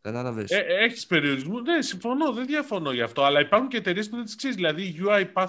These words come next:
Speaker 2: που είναι στη Ρουμανία είχε έξι
Speaker 1: Μμμ.
Speaker 2: δις αποτίμηση. Γενικό, στο B two C όμως κομμάτι, στο κομμάτι του consumer, και,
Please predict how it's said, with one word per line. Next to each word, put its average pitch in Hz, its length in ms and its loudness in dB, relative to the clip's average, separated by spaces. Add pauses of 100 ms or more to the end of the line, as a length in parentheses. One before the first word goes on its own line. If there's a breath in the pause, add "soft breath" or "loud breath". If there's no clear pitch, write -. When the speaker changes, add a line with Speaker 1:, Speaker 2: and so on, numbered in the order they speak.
Speaker 2:
που 196 60 -14
είναι 202 100 -8
στη 202 140 -10
Ρουμανία 135 480 -6
είχε 165 200 -10
έξι - 220 -8
Speaker 1:
Μμμ. 156 60 -2
Speaker 2:
δις 240 180 -4
αποτίμηση. 226 720 -8 (1300)
Γενικό, 156 520 0
στο 160 260 -2
B 175 40 0
two 220 400 -4
C 202 40 2
όμως 170 260 -2
κομμάτι, 151 280 -6
στο 151 120 -10
κομμάτι 156 400 -6
του - 80 -12
consumer, 135 640 -4
και, 170 120 -2